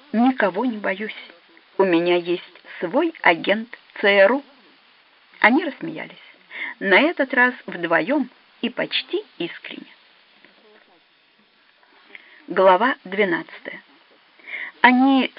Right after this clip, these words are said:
сознавали свое положение. Эта встреча могла стать для них последней,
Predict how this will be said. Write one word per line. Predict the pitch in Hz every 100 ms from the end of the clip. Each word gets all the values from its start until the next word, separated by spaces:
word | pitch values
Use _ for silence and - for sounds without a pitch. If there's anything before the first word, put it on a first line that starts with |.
| -
сознавали | 247 247 262 302 - -
свое | 151 147
положение. | - 73 - 67 - - - _ _ -
Эта | 202 214
встреча | 185 - 277 330 - - - - -
могла | 196 196 190 -
стать | - 240
для | 220 214
них | 208 -
последней, | - 190 - 240 269 - -